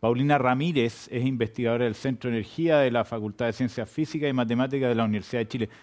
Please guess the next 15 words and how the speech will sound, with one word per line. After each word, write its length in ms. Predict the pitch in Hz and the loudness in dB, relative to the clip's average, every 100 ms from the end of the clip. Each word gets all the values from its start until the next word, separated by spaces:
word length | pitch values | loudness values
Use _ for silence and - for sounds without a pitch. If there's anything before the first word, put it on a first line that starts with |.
| - _ - | -20 _ -2
Yo 80 | |
leía 220 | 107 120 135 | 2 4 4
el 80 | |
currículum 440 | - 113 127 131 131 | 0 -4 -2 0 2
de, 360 | 117 113 110 104 | 4 4 2 0
de 100 | 107 | 0
la 120 | 104 | 0
Paulina 440 | 104 110 127 135 | 0 0 2 4
y 120 | 120 | 4
es 120 | 113 107 | 2 0
realmente 520 | 107 113 123 117 117 | 0 2 0 -4 -8
impresionante. 600 | 113 104 123 120 92 104 | -6 -4 2 2 2 -6
Felicitaciones 680 | 107 95 104 95 123 117 110 | -6 -6 -6 -6 -4 -4 -2
por 180 | 120 | -2
eso. 240 | 110 - | -2 -4